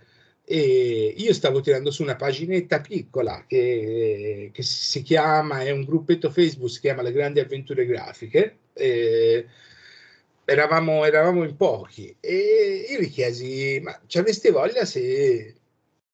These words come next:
si fa una serata, si fanno due chiacchiere per, eh, le persone interessate in Italia a questo gioco?"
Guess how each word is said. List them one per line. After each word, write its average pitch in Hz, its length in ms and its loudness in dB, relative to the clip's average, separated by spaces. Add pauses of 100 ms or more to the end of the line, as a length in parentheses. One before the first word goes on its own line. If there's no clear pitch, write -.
(380)
si - 240 -6
fa 156 140 2
una 151 180 2
serata, 143 500 2
si 127 120 -12
fanno 147 240 -6
due 151 160 -4
chiacchiere 139 640 0
per, 139 300 -2
eh, 131 340 -4
le 151 160 -2
persone 147 840 -4 (1040)
interessate 147 680 0
in 139 80 -2
Italia 139 320 0
a - 80 -6
questo 127 320 -4
gioco?" - 320 -10